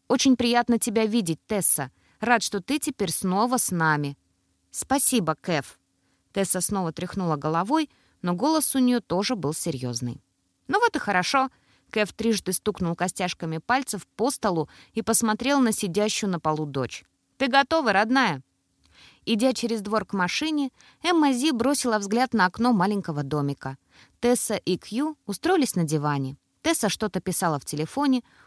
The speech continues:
у Кью в руках была читалка Kindle. Они даже не разговаривали. Если честно, они обе выглядели одинокими.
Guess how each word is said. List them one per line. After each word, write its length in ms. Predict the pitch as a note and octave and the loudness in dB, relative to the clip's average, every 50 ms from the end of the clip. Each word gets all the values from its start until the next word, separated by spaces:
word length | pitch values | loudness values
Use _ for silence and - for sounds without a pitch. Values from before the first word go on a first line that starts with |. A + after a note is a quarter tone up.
| _ - | _ -6
у 80 | A#3+ | -6
Кью 260 | - - C#4+ F4 F#4 D#4 | -4 -2 0 0 0 0
в 60 | A#3+ | 0
руках 340 | A3+ F#3+ - C4 C#4 C4+ G#3 | -2 -2 0 0 0 0 -2
была 320 | F3+ F3+ F3+ G#3 A#3+ B3+ | -4 -4 0 0 0 0
читалка 600 | - - F#3 - - E3+ F3+ G3 G3 - - F3 | 0 -2 -4 -2 0 0 0 0 -2 -4 -8 -8
Kindle. 640 | D3+ - - - D#3 D#3 D#3 D3+ C#3 D3 C#3+ C#3 C3 _ _ _ _ _ _ _ _ | -8 -8 -10 -8 -6 -4 -4 -4 -4 -4 -6 -8 -8 _ _ _ _ _ _ _ _
Они 240 | - A3+ B3 B3+ C4 | 0 4 4 4 4
даже 260 | G3+ B3 B3+ A3 A#3+ | 4 2 0 2 0
не 100 | A#3+ A#3+ | -2 -2
разговаривали. 800 | A#3+ A#3 G#3 G3+ A3+ A#3 A#3+ B3+ B3+ A#3 F3+ C#3 C3+ B2 B2+ - _ _ - | -2 -4 -4 -2 -2 0 2 0 0 0 -2 -4 -8 -8 -10 -14 _ _ -4
Если 260 | E3+ F3+ - - F3+ | -2 -2 0 0 -2
честно, 480 | F3 - B3+ C4+ B3+ - - D#3 C3 - _ - | -2 0 0 0 0 0 -2 -6 -6 -8 _ 0
они 260 | F#3+ G3+ G3 F#3 - - | 2 2 2 2 2 0
обе 360 | - D4+ E4+ C4+ C4+ C#4+ B3+ | 0 0 2 2 2 0 0
выглядели 760 | F#3+ F3 A#3 G#3+ A3+ G#3+ G3+ E3+ F3 F#3+ F3 E3+ F3 E3+ - _ | 2 0 0 0 0 0 -2 -2 -2 -2 -2 -2 -4 -4 -6 _
одинокими. 800 | - A3 G3+ G3+ A#3 A#3 A#3 A3+ F3+ - - D3 C3+ C3 B2+ B2 | -6 -6 -2 0 0 2 2 0 0 -2 -4 -4 -2 -2 -4 -6